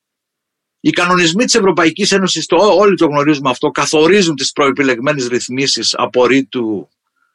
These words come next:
στα κινητά τηλέφωνα, θέτουν τους όρους για το πώς υλοτομείται η ξυλία στην Ι-, Ινδονησία, για παράδειγμα, πώς παράγεται το μέλι στην Βραζιλία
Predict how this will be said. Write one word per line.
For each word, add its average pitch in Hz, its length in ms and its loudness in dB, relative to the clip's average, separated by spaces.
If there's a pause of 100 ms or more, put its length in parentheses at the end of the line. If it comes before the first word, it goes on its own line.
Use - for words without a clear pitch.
(200)
στα 113 320 -4
κινητά 127 360 -2
τηλέφωνα, 160 720 -4
θέτουν 185 400 -2
τους 147 240 -4
όρους 160 280 2
για 143 120 0
το - 120 -4
πώς - 440 0 (460)
υλοτομείται 135 640 0
η 139 60 0
ξυλία 135 520 0
στην 131 400 -8
Ι-, 123 440 -4
Ινδονησία, 123 640 0
για 117 120 0
παράδειγμα, 113 540 -4
πώς - 220 -4
παράγεται 139 440 -2
το 123 160 -2
μέλι 127 280 -2
στην 113 200 -8
Βραζιλία 110 720 -2